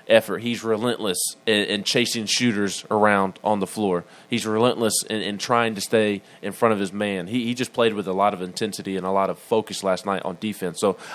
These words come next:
again, I do wonder if we, we see Powell move up in the pecking order moving forward.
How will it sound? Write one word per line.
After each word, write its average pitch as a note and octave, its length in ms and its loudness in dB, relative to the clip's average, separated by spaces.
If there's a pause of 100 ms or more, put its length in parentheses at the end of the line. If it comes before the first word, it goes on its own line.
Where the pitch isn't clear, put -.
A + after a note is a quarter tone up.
again, C3 340 4
I C3 80 4
do B2 140 2
wonder G#2+ 260 2
if - 320 -8
we, G#2 180 -10
we F2+ 140 -10
see G2+ 240 -10 (220)
Powell G2 260 6
move F#2+ 200 -2
up F#2 140 -4
in F#2 60 -10
the F2 60 -4
pecking - 340 -4
order F#2 240 -2 (300)
moving F2 240 -2
forward. F2+ 360 0